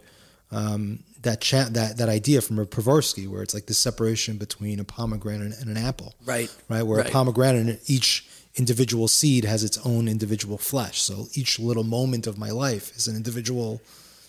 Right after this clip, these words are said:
Speaker 1: thing. Right. Whereas the idea is I want the, the entirety of my life to be a whole structure, to be an apple. Right. I want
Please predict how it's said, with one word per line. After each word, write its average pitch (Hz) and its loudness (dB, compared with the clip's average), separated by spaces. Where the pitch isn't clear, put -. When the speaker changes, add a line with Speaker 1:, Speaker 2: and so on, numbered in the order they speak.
Speaker 1:
thing. 131 2
Right. 117 0
Whereas 117 2
the 117 4
idea 139 6
is 127 2
I 117 0
want 117 4
the, 117 -4
the 120 -2
entirety 147 4
of 101 0
my 101 -2
life 98 -6
to 110 -4
be 107 -2
a 104 -2
whole 139 6
structure, - -6
to 95 -10
be 104 -6
an 113 -4
apple. 135 -2
Right. 107 -8
I 110 -8
want 113 -8